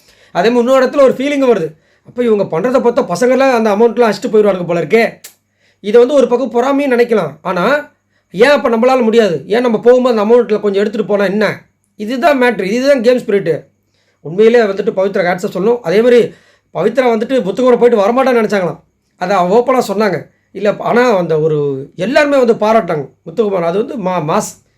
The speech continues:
அது வந்து வேற மாதிரி. ஆறாவது பிளேஸ் பத்தி நம்மளுடைய ரயான் இருக்காரு. இவர் எவ்வளவு ஓட்ஸ் வாங்கியிருக்காரு அப்படின்னு பார்த்தீங்கன்னா, ஒன்பதாயிரத்தி இரநூத்தி ஐம்பத்தி ரெண்டு ஓட்ஸ் வாங்கியிருக்காரு. ஓட்டிங் பர்சன்டேஜ் பார்த்தீங்கன்னா, அஞ்சு புள்ளி அஞ்சு மூணு. So ரயான், இதே டாஸ்க்ல முத்துக்குமரன் போட்ட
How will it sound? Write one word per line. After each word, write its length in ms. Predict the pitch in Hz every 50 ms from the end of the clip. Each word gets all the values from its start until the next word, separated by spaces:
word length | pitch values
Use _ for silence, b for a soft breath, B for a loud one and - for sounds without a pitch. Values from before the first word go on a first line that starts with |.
| _ _
அது 160 | - 147 147 151
வந்து 180 | 165 180 185
வேற 240 | 151 156 165 185 196
மாதிரி. 220 | 190 202 175 180 - - _ _ _
ஆறாவது 500 | _ 180 185 240 262 262 247 208 170 208
பிளேஸ் 80 | 196 -
பத்தி 160 | 202 170 220
நம்மளுடைய 340 | 220 208 180 180 175 180 214
ரயான் 320 | 226 185 180 185 190 180
இருக்காரு. 440 | 170 165 151 165 156 175 220 - - b b b b b
இவர் 280 | b 214 247 285 294 269
எவ்வளவு 400 | 226 220 240 262 262 254 254 233
ஓட்ஸ் 140 | 180 185 202
வாங்கியிருக்காரு 420 | 208 220 226 226 220 - 220 202
அப்படின்னு 200 | 196 196 196 190
பார்த்தீங்கன்னா, 300 | 190 226 269 277 233 180 160 170
ஒன்பதாயிரத்தி 580 | 185 233 262 277 285 277 269 247 202 233 226
இரநூத்தி 240 | 226 240 233 233 208
ஐம்பத்தி 140 | 214 220 233
ரெண்டு 220 | 220 208 214 233
ஓட்ஸ் 60 | 226
வாங்கியிருக்காரு. 520 | 226 208 202 196 180 208 208 233 208 190 233
ஓட்டிங் 220 | 240 - 240 214
பர்சன்டேஜ் 420 | 190 202 190 190 220 220 214 180 185
பார்த்தீங்கன்னா, 280 | 170 202 233 233 185
அஞ்சு 220 | 156 175 202 214 185
புள்ளி 140 | 202 202
அஞ்சு 120 | 190 190 196
மூணு. 260 | 165 180 190 - - - - - b b b b b b b
So 180 | - 202 190
ரயான், 300 | 208 226 254 240 190 - - - b b b b b -
இதே 220 | 147 147 202 233
டாஸ்க்ல 580 | 240 226 214 202 196 - - 185 202 233 - - _ _ _ _ _ _ _ _ _ _ _
முத்துக்குமரன் 520 | - 196 - - 254 226 233 226 214 196 185
போட்ட 380 | 185 196 196 190 185 160 -